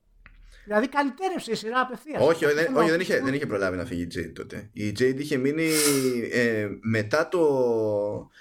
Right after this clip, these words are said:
Speaker 2: το διώγμό
Speaker 1: Ναι,
Speaker 2: του
Speaker 1: ε-
Speaker 2: Ντεζιλέ. Ο Ντεζιλέ, ο Πατρίς Ντεζιλέ ήταν που έφυγε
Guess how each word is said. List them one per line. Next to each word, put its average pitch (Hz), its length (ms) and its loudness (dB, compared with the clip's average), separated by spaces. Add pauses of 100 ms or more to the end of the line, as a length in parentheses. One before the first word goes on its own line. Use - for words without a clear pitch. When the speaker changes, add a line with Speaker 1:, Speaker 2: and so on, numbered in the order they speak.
(260)
Speaker 2:
το 127 300 4
διώγμό 127 360 2
Speaker 1:
Ναι, 156 60 6
Speaker 2:
του 165 60 4
Speaker 1:
ε- 175 40 4
Speaker 2:
Ντεζιλέ. 131 420 4
Ο 113 80 4
Ντεζιλέ, 127 600 2
ο 127 160 0
Πατρίς 127 280 0
Ντεζιλέ 156 340 2
ήταν 156 240 0
που 139 100 4
έφυγε 135 520 2